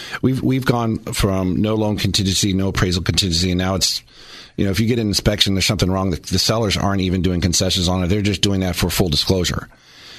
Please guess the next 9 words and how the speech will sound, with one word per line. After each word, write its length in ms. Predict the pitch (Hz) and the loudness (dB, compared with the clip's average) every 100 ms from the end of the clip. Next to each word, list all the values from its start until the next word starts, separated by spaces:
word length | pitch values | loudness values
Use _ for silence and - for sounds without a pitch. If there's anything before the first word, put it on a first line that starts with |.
| - - - | -20 -20 -4
Uh, 460 | 82 85 80 76 - - - _ _ - | -2 0 0 -2 -6 -14 -20 _ _ -8
cracked 280 | - 120 107 | -2 -2 0
foundation, 560 | 135 107 107 104 107 92 | 0 0 0 0 0 -2
fine. 380 | - 90 90 | 0 0 0
Here, 300 | 80 95 87 | 0 0 -2
fifty 360 | - - 107 104 | -4 -2 0 2
thousand 300 | 98 98 98 | 0 0 0
dollars? 340 | 104 117 113 - _ _ | 0 0 -2 -4 _ _
Sure. 360 | - 117 117 | -2 0 0